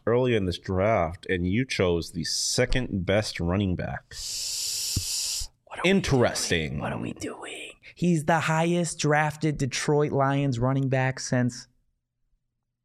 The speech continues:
Speaker 2: Barry Sanders.
Speaker 1: I, dude, I,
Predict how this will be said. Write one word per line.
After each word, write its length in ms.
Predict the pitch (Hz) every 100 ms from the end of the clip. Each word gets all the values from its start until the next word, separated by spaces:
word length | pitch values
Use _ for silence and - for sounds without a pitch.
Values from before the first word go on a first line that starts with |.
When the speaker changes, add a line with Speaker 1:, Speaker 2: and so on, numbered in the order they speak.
| _ _ _ _ _ -
Speaker 2:
Barry 300 | 123 131 131
Sanders. 640 | - 113 110 101 113 - - - - - - - _ - - _ _ - - -
Speaker 1:
I, 200 | 135 170
dude, 320 | 135 117 143 127
I, 440 | 113 147 175 208